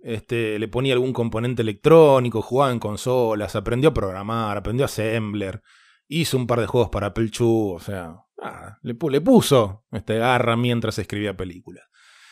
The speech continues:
Pero bueno, no, no es que de entrada se volcó a eso, siguió colaborando algunos años con Matthew Robbins, este, socio de él. No la terminaron de pegar nunca, con esos proyectos se terminaron,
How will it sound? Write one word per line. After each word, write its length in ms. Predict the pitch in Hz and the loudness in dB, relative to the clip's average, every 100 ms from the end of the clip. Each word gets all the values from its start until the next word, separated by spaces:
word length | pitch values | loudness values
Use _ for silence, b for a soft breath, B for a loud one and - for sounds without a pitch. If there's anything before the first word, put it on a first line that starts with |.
| b b _ | b b _
Pero 160 | 208 180 | 4 8
bueno, 380 | 147 117 107 107 | 8 6 0 -2
no, 180 | 110 | -4
no 140 | 104 110 | -2 -4
es 80 | - | -2
que 100 | 107 | 0
de 80 | |
entrada 380 | 110 107 120 113 | 0 0 2 2
se 100 | - | 0
volcó 360 | 107 113 110 127 | 0 0 2 4
a 60 | |
eso, 480 | 123 139 - 220 185 | 6 6 6 6 6
siguió 540 | 120 127 131 156 139 - | 2 -2 4 6 6 4
colaborando 640 | 117 110 117 120 117 110 | 2 4 4 4 2 0
algunos 280 | 110 113 120 | 0 -2 -2
años 240 | 113 104 | -2 -2
con 140 | 110 107 | -4 -4
Matthew 280 | 104 - | -2 -2
Robbins, 640 | 127 170 156 143 160 208 - | 2 4 4 4 0 -2 -6
este, 200 | - - | -16 -14
socio 400 | 95 120 107 120 131 | -4 -4 -2 0 2
de 180 | 131 147 | 2 2
él. 200 | 226 b b b b b _ _ _ | 0 b b b b b _ _ _
No 180 | 190 196 | 4 6
la 140 | 180 | 6
terminaron 420 | 151 143 156 156 143 | 6 2 2 4 2
de 80 | |
pegar 340 | 123 131 143 135 | 2 4 4 6
nunca, 640 | 175 156 139 156 165 120 110 | 6 4 4 4 4 2 0
con 100 | 117 | -2
esos 140 | - | -2
proyectos 480 | 127 120 170 147 104 | 0 2 2 2 -2
se 80 | 107 | -2
terminaron, 680 | 101 107 110 104 95 87 | -2 -2 0 -2 -4 -10